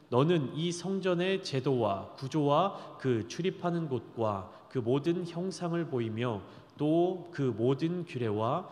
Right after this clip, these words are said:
그 모든 법도와 그 모든 율례를 알게 하고 그 목전에 그것을 써서 그들로 그 모든 법도와 그 모든 규례를 지켜 행하게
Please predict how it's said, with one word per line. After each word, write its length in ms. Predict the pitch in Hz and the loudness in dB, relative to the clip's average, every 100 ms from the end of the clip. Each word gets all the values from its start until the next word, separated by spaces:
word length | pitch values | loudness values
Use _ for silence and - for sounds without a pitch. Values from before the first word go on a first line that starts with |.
| - - | -18 -4
그 80 | 127 | -2
모든 540 | 107 123 131 151 151 | 2 2 2 0 -2
법도와 880 | - 120 - 131 123 165 202 - - | -6 -6 0 2 4 2 0 -8 -6
그 80 | 127 | -4
모든 520 | 110 131 139 175 131 | 2 2 4 0 0
율례를 600 | 123 151 170 165 175 175 113 | 0 2 4 4 4 2 0
알게 340 | 135 147 160 | -2 2 0
하고 480 | 127 101 113 98 - - - | 0 -2 -2 -4 -6 -20 -18
그 120 | - 139 | -4 -2
목전에 720 | 117 123 - 139 135 165 170 | 0 -2 0 0 0 -2 -4
그것을 520 | - 127 139 147 139 | -6 -2 0 -2 -6
써서 640 | - 185 170 131 101 92 - - | -6 -2 -2 -2 -4 -6 -20 -12
그들로 460 | - 120 120 120 110 | -4 0 2 2 0
그 100 | 139 | -4
모든 640 | 117 117 139 170 180 170 | 0 2 2 2 0 -4
법도와 840 | 131 131 - 135 120 170 196 - - | -6 -6 -2 2 4 4 0 -12 -6
그 80 | 120 | 0
모든 560 | 110 120 131 160 175 | 2 2 2 0 -2
규례를 580 | 165 117 107 113 165 175 | -4 0 0 0 -2 -4
지켜 540 | - 127 - 123 110 104 | -8 -10 -8 -6 -6 -6
행하게 680 | 139 131 110 104 98 95 | -6 -4 -4 -4 -6 -8